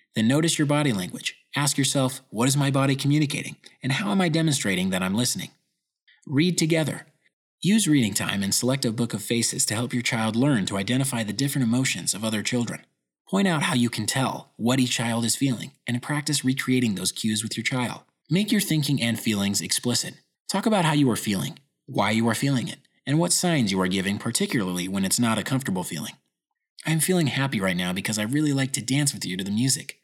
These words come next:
Can you tell? I am smiling." Talk aloud about the ways in which you respond to your own big feelings. "I'm gonna take a few deep breaths before trying again and see if that helps."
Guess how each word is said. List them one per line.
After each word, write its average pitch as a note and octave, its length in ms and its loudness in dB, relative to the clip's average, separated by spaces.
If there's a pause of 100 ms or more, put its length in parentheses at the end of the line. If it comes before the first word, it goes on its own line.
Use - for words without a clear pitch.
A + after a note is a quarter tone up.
(300)
Can G2+ 120 -2
you F#2+ 120 0
tell? C#3 400 -2 (160)
I A2 80 -2
am A2 80 2
smiling." D3+ 500 -2 (560)
Talk F#3 220 -2
aloud C3+ 400 2
about G2+ 240 -2
the A2 80 -2
ways A2+ 320 2
in G2+ 80 -2
which F#2 200 -2
you G#2 140 -4
respond G#2+ 540 -2
to - 40 -4
your F2+ 140 -4
own G2 160 0
big F#2 160 -4
feelings. G#2 480 -2 (500)
"I'm D#3+ 100 0
gonna G3+ 140 4
take F#3+ 180 0
a E3+ 40 0
few F3+ 220 0
deep E3 240 0
breaths D#3+ 320 2
before G#2 240 -4
trying G#2+ 320 0
again A2 440 0
and G#2+ 140 -2
see D#3 160 0
if D3 100 -2
that D3+ 200 -2
helps." - 340 -6